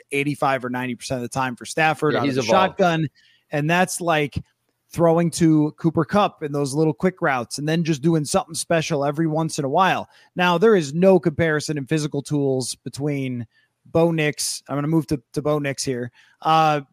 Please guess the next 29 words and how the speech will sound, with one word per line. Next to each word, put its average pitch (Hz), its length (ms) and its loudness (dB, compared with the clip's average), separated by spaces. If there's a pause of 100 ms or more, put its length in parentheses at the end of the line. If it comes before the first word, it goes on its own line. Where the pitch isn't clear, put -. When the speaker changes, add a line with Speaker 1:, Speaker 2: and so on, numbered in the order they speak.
(120)
Speaker 1:
Bo 180 180 4
Nix 180 260 0
and 151 160 0
Matthew 147 300 -2
Stafford. 120 480 -4
There's 135 200 -4
just - 240 -10
n-, 135 220 -12 (100)
no, 139 220 -4
I 127 60 -6
mean, 113 260 -8
look, 104 340 -8
Matthew 170 400 -2
Stafford's 151 380 -2
one 156 60 -2
of 151 40 -4
the 139 60 -4
most 135 260 -6
gifted 175 460 2
physically 151 500 -2
quarterbacks 135 560 -2
who's 131 140 -4
ever 117 220 -2
played. - 360 -16 (240)
So - 140 -10
that's 175 260 2
not 165 240 0
Bo 151 120 0
Nix. - 340 -10